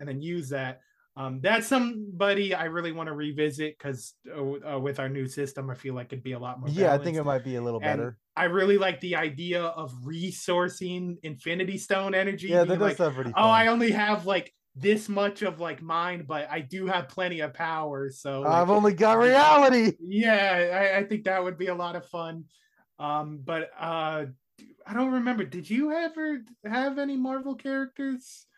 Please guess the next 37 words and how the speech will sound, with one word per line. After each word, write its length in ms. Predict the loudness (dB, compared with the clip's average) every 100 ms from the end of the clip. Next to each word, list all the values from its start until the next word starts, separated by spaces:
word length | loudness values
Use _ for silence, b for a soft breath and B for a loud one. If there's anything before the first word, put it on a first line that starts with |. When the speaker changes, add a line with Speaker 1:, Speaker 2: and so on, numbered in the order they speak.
| _
Speaker 2:
Uh, 480 | -8 -6 -4 -4 -2 -2
I 80 |
don't 280 | -2 -4 -4
Speaker 1:
Um, 20 |
Speaker 2:
believe, 380 | -6 -8 -6 -8 -2
uh, 140 | 0
there's 360 | 0 -2 -2 -4
the 120 | -4
one, 340 | 0 0 0
again, 560 | -2 -4 -2 -2 -4 -8
more 280 | -6 -2 0
of 100 | 0
a 60 | -2
D 260 | -4 -4
M 180 | -4 -6
P 220 | -8 -10
C 500 | -12 -8 -6 -6 -6 -2
kind 160 | 2
Speaker 1:
Yeah, 100 | 2
Speaker 2:
of 0 |
Speaker 1:
with 220 | 2 2 2
Speaker 2:
thing. 0 |
Speaker 1:
a 60 |
lot 300 | 2 4 4
of 220 | 2 -2 -4
the 260 | -4 -4 -8
characters 560 | -6 -2 0 -2 -6 -4
I 180 | -4 -4
make, 380 | -6 -8 -8 _ -8
'cause 160 | -4 -2
we 100 | 0
do 160 | 0
a 20 |
lot 260 | 2 2 2
of 80 | 0
solo 440 | -6 -8 -6 -6
games, 400 | -6 -8 -8 -12